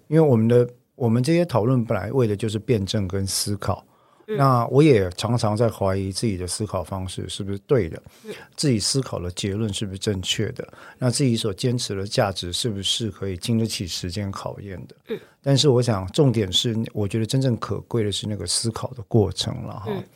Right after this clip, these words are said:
Speaker 1: 那刚刚邓作家提到，呃，人跟人之间的关系这件事情，其实就吻合了我们今天所要讨论这一部剧的主题啊。
Speaker 2: 嗯。
Speaker 1: 那这部，这不是一部剧，应该说它是一部电影。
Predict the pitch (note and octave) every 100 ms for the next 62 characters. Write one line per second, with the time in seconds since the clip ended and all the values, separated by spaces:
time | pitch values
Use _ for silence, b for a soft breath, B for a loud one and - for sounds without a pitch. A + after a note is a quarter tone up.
0 | B B B B A3+ A#3 A#3 B3 A3 G3+
1 | D#3+ E3 E3 - G#2 A2 B2 D3 G2 -
2 | b b _ A#2 G#2 G2 G2 A#2 A#2 C#3+
3 | - _ - D#3+ C#3+ A2 A2+ - B2+ A#2+
4 | C3 A#2+ G2 A2+ A2 G#2 A2+ G#2+ G#2 G#2+
5 | F#2 - G2+ - G2 E2+ - B2 B2+ A#2
6 | - D3 B2 A#2+ G2+ F#2 A2 G#2 G#2+ F#2+
7 | G2 A2+ A#2 A2+ F#2+ G2+ G#2 - F2 G2+
8 | G2 - G#2+ F#2+ G2+ F#2+ - D3+ G#2 F2+
9 | - - - - - F2 E2+ F2+ F2+ A3+
10 | B B B - E3 F3+ F3+ D3+ _ -
11 | G#3+ D#3 - A2+ D#3 C3 B2+ - - A2
12 | G#2+ A2+ G#2+ A2 A2+ A#2+ G#2 A#2 - F3+
13 | B2+